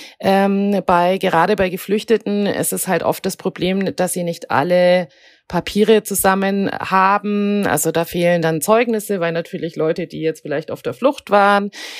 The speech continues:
ähm, nicht daran gedacht haben, ihre Schulzeugnisse mitzunehmen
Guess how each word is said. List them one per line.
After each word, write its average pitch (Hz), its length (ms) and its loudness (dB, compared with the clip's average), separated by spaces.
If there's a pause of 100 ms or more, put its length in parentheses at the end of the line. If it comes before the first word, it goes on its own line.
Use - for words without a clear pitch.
(140)
ähm, 175 380 4
nicht 180 200 -4
daran 165 240 0
gedacht 165 360 -2
haben, 156 260 2
ihre 151 180 0
Schulzeugnisse 190 760 -2
mitzunehmen 180 840 -6